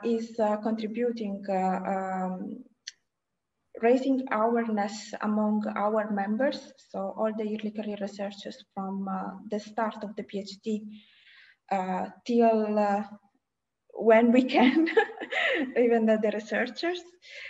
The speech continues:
um, the senior researchers, to, um, perform open science and raise awareness in the institution and perform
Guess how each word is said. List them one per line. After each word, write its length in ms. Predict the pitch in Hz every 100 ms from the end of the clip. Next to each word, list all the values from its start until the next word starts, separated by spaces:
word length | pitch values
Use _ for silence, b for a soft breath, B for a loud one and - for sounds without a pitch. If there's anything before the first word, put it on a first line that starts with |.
| B B -
um, 580 | 233 226 220 214 214 214
the 120 | 208
senior 280 | - 208 220
researchers, 680 | 220 - 269 269 320 - - _ _ -
to, 360 | 277 254 - -
um, 720 | 233 220 220 214 214 - - -
perform 760 | 285 - - 302 294 240 226 -
open 320 | 247 233 226
science 640 | 226 254 262 262 262 254 233
and 160 | 220 214
raise 360 | 233 247 254 - 214
awareness 640 | 214 226 233 226 220 -
in 100 | 208
the 80 | 202
institution 800 | - - - 208 - - 302 302 _ _ _ _ _ _ _ _ - 277
and 160 | 247
perform 680 | 226 226 - 262 233 214 202